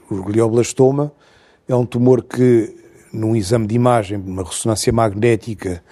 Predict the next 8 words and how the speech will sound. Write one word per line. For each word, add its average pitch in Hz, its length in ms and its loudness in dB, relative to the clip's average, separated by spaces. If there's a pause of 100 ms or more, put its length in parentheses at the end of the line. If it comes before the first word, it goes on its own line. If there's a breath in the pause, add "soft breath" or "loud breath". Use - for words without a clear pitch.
(360 loud breath)
por - 100 -8
exemplo, 104 400 -2 (580 soft breath)
parece 117 380 0
localizado 117 640 2
a 107 40 -4
uma 107 100 -6
determinada 107 400 -2
zona, 147 500 2